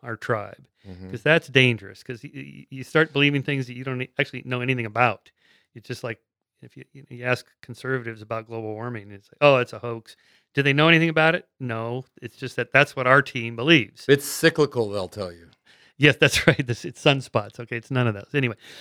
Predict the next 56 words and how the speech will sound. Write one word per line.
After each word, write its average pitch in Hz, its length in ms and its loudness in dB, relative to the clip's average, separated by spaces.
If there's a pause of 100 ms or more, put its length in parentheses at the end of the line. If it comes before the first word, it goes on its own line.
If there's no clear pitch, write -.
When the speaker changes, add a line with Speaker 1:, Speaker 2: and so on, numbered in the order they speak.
(160)
Speaker 1:
um, 127 340 4
so 147 100 2
I 143 60 8
try, 190 260 2
I 160 120 4
try 190 160 2
to 185 80 0
be 165 120 0
more 151 220 0
of 139 100 2
a 123 280 4
issues 127 400 0
person. - 420 -16
Like, 120 240 -16
okay, 123 460 -6 (560)
uh, 120 600 -2
you 127 60 -2
know, 123 80 2
I 123 80 2
was 127 140 0
always 151 580 2
against 135 380 -4
gun 135 180 -2
control 127 400 -8
'cause 117 160 -12
I 117 80 -4
was 113 140 -10
a 113 40 -14
libertarian, 127 760 -4
and, 117 180 -16
and 117 180 -12
the 113 80 -10
libertarian 127 580 -4
team 127 360 -10
says, 120 420 -6
"We're 143 240 6
freedom 139 400 2
guys. 113 420 -10 (380)
Have 131 120 -4
all 135 120 0
the 131 80 -2
guns 139 480 0
and 127 200 -10
pot 139 360 -4
and 123 180 -12
anything 143 300 -6
you 135 100 -4
wanna 123 220 -6
do. 123 200 -6
Keep - 200 -20
the 120 80 -20
government 127 320 -4
out 120 120 -6
of 117 60 -10
my 113 160 -8
life." 110 240 -12